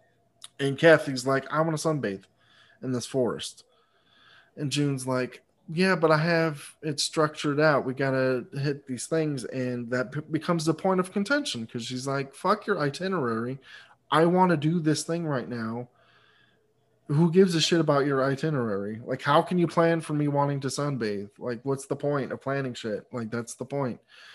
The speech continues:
And June gets all pissy. She, and she's like, "Well, fuck you then. I'm gonna go back to the hotel. I'll see you when you're done."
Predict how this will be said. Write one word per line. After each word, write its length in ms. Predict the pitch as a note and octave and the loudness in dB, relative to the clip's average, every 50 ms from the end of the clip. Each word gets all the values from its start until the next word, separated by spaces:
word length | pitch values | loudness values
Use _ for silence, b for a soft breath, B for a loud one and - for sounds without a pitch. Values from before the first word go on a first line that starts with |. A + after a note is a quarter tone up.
| B B B B B B B | B B B B B B B
And 340 | - C#3 C#3 C3 C3 C3 B2+ | -8 -4 -2 -2 0 -2 -2
June 380 | A#2+ B2+ C#3 D3 D3+ D3+ C#3 C3 | 0 2 2 2 2 0 -2 -2
gets 240 | C#3 C3+ B2+ - D3+ | -2 -2 0 0 0
all 180 | C#3+ C3+ - | -2 -2 -2
pissy. 460 | - - D#3 D3+ - - C3 B2+ B2 | 0 -2 -2 -2 -2 -6 -6 -6 -6
She, 220 | - - - A#2 - _ _ _ _ _ _ - | -8 -8 -10 -12 -14 _ _ _ _ _ _ -14
and 160 | B2+ B2 A2+ | -12 -12 -10
she's 220 | - - A#2+ A2+ B2 | -10 -10 -8 -6 -6
like, 220 | A#2+ A#2 A#2 A2+ - | -6 -6 -6 -8 -6
"Well, 380 | C3 C3 B2+ B2+ C3 B2+ - - | -6 -4 -2 -2 -4 -4 -8 -10
fuck 300 | - - E3+ D#3+ - - | -2 -2 -2 -2 0 0
you 100 | D#3 D3 | -2 0
then. 260 | B2 B2 A#2 A#2 A2+ - | 0 0 -2 -2 -4 -4
I'm 160 | - B2+ B2+ | -4 -4 -2
gonna 140 | C3 B2+ B2 | -2 -2 -2
go 200 | A#2 B2 A#2+ A#2+ | 0 0 0 0
back 320 | A2+ A#2 A2+ A2 G#2+ - - | 0 -2 -2 -2 -4 -6 -8
to 100 | - A2 | -10 -8
the 100 | G#2+ A2 | -6 -4
hotel. 520 | A2 G#2+ G2+ - - A2+ A2+ A2+ A2 - - | -4 -4 -6 -6 -6 -4 -4 -2 -4 -4 -4
I'll 120 | - A#2 A2 | -6 -4 -4
see 240 | - - - C#3 | -6 -4 -4 -4
you 220 | C3+ C3 B2 B2 B2 | -2 -2 -2 -2 -2
when 260 | A#2 A#2 B2 A#2+ A2+ | -2 -2 -2 -2 0
you're 100 | A2 A#2 | -2 -2
done." 480 | A2+ A#2 A#2 A#2 A#2 G#2+ F#2+ F#2+ F#2+ | -2 -2 -2 -2 -2 -2 -4 -6 -10